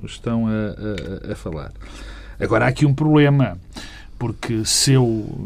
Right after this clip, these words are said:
ia interpretar, e vai ser uma interpretação selvática, aviso já, Pedro Adão e Silva, <laughs> mas acho que neste momento, na sociedade portuguesa e, e, e na,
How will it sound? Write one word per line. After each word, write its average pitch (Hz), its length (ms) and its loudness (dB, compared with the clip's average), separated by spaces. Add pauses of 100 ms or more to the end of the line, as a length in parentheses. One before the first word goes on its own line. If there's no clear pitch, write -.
(120)
ia 107 260 -2
interpretar, 120 640 0
e - 20 4
vai 127 160 0
ser 135 120 2
uma 131 120 6
interpretação 127 560 -2
selvática, 98 680 -4
aviso 101 280 -4
já, 85 160 -8
Pedro 82 240 -8
Adão 82 180 -6
e 82 60 -6
Silva, 143 240 0 (120)
<laughs> - 80 -10
mas 113 380 -4 (800)
acho - 300 4
que 180 140 4
neste 190 340 8
momento, 135 300 6
na 131 80 6
sociedade 135 320 4
portuguesa 98 720 -6
e, 104 640 -4
e, 123 60 -2
e - 20 2
na, 123 140 4